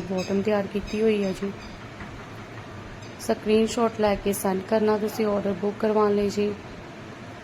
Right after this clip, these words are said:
ਹੋਰ ਕੁਆਰੀਜ਼ ਲਈ ਤੁਸੀਂ ਕਾਲ ਵੀ ਕਰ ਸਕਦੇ ਹੋ।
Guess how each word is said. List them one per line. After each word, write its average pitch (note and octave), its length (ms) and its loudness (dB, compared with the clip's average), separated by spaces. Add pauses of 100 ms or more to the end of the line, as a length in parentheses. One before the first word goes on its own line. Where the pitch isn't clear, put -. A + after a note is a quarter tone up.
(960)
ਹੋਰ G#3+ 200 8
ਕੁਆਰੀਜ਼ G#3 460 4
ਲਈ G#3 140 2
ਤੁਸੀਂ G#3 180 0
ਕਾਲ F#3+ 280 2
ਵੀ G3 100 -2
ਕਰ G3+ 180 0
ਸਕਦੇ G#3 400 0
ਹੋ। G3+ 160 0